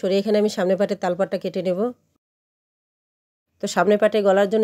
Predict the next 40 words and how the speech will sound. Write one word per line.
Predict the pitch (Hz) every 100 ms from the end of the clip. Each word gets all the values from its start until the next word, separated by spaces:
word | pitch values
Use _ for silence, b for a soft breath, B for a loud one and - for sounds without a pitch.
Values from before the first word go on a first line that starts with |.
| 196
এখানে | 208 202
আমি | 208
সাড়ে | 202 175 190
চার | 196 202
ইঞ্চিতে | 202 202 196
মার্ক | 175 175
করে | 196 196
নেব। | 190 226 262 _ _ _ _ _ _ _ _ _ -
তো | 214
এখানে | 214 220
আমি | 226
ইঞ্চি | 226 214
টেপটাকে | 220 226 214
এভাবে | 208 208 208
ধরবো | 196 196 214 208
উপর | 214 196
থেকে, | 214 226
ধরে | 190 185 196
এখানে | 190 202
আমি | 196 196
বারো | 175 180
ইঞ্চিতে | 196 196 196 190
মার্ক | 180 175
করে | 190 190
নেব। | 185 233 254 _ _ _ _ _ _ _
তো | - 208
এখানে | 233 220
আমি | 226 226
সামনের | 196 208
পাটে | 214 214 208
ডিজাইন | 202 208 208
দেব | 208 214 190
গলার | 185 196 190
এখানে, | 220 214
এই | 180
জন্য | 196 240
এখানে | 196
আমি | 190 175
বারো | 170
ইঞ্চিতে | 190 196